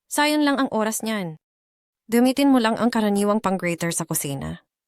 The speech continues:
Bunutin mo ang mga herbs mula sa mga tangkay, ipasa mo sila sa pinakamalaking butas, at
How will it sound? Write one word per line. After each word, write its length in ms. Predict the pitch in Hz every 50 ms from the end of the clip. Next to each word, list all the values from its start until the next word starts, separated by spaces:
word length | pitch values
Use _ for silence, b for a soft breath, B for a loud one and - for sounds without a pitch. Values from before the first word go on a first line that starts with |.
| _ _ _ - 208
Bunutin 400 | 233 240 254 269 - 311 311 311
mo 160 | 294 302 -
ang 160 | 247 240 226
mga 160 | 220 220 220
herbs 320 | 208 214 202 190 185 - -
mula 240 | 185 190 185 180 185
sa 160 | - 190 180
mga 160 | 175 170 165
tangkay, 480 | - 170 165 - 175 160 151 151 170 _ _ _ _ _
ipasa 400 | - 202 - 214 202 202 233 214
mo 80 | 208 208
sila 240 | - 214 185 185 180
sa 160 | - - 170
pinakamalaking 720 | - 185 180 185 - 196 185 180 175 170 - 170 170 156
butas, 400 | 156 156 151 - 151 151 - - - _
at 160 | - 175 165